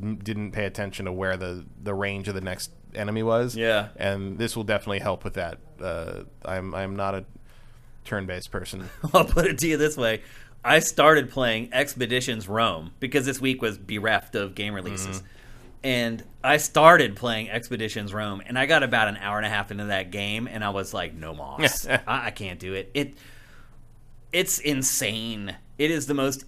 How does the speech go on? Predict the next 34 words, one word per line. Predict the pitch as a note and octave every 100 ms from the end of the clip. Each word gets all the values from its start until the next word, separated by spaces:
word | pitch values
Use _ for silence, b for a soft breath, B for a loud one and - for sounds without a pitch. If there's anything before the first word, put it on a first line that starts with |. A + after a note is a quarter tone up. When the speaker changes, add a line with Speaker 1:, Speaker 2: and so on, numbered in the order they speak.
| -
Speaker 2:
insane | D#3+ G3 F#3+ F#3+ E3+ D#3+ D#3 D3 -
turn-based | E3 E3+ D#3+ D#3
strategy | D3+ D3 C#3 C3 C3+
R | B2+
P | B2+ B2+
G | A2+ A#2+ A#2 A#2 -
I've | A#2+ B2
played, | - B2+ A#2
and | C#3
I | D3+
figured | D3+ D#3+ D3+
that | C#3
out | B2+ C3+
in | B2
the | A#2
span | - B2 B2
of, | A2+
like, | A#2 A2 -
forty-five | - B2+ B2+ A#2 A2 G2
minutes, | G#2+ E2 -
that | A#2+ G#2+
it |
was, | G2+ G2 A#2
like, | G#2 G2+
way | A2 B2 D3 F#3 E3 C#3 C#3 B2+ A#2+
more | A#2+ A#2+
than | A2 G#2
I |
was | G#2+ -
planning | - A2+ G2+
Speaker 1:
Mm-hmm. | F#2+
Speaker 2:
to |
take | G#2 G2
on. | G2+ G#2+ A2